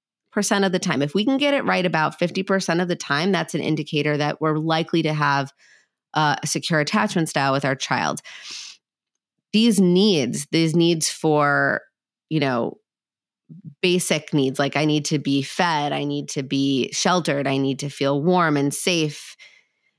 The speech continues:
I also need to feel like on this sort of emotional level, this emotional safety. I, my, I need to feel seen. I need to feel like you can handle my feelings. I need to feel like I can share whatever my messiest stuff with you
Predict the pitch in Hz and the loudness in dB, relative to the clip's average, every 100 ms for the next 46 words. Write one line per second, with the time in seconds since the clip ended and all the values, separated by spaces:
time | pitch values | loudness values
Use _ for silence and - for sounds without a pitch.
0 | _ _ _ _ - 180 151 180 - 160 | _ _ _ _ -2 0 2 2 2 2
1 | 156 151 170 156 - 160 151 147 143 - | 2 0 -2 -4 -2 2 2 2 -2 -6
2 | 156 143 139 - _ - 151 147 139 151 | -4 -2 -2 -6 _ -4 -2 0 0 -2
3 | 139 143 156 160 160 - 143 123 101 - | 0 0 2 2 0 0 -2 0 -2 -2
4 | 82 120 139 151 156 147 147 131 135 117 | -4 -4 -2 0 2 0 0 -4 -2 -4
5 | 135 139 135 143 143 143 - - - - | -2 -2 0 0 0 -2 -4 -18 -20 -4
6 | 165 165 160 160 156 147 143 - 147 139 | 0 4 2 0 -2 -2 -2 -2 2 2
7 | 139 139 139 _ - 156 160 156 156 160 | 4 2 0 _ -4 2 2 2 0 2
8 | 143 143 147 160 147 151 151 147 143 123 | 0 -2 -2 -2 -4 -2 0 0 0 -4
9 | - - 156 147 143 135 135 135 - 156 | -8 -4 0 2 2 2 0 -2 0 2
10 | 160 151 147 151 143 147 143 139 139 - | 2 0 -2 0 0 0 -2 -2 -4 -2
11 | 135 143 143 143 139 143 - 165 147 160 | -2 0 0 0 0 -2 -4 -2 2 2
12 | 156 143 143 143 151 - 139 143 - 151 | 2 2 4 2 0 -2 -2 -2 -2 -4
13 | - 147 143 143 | -2 -2 0 0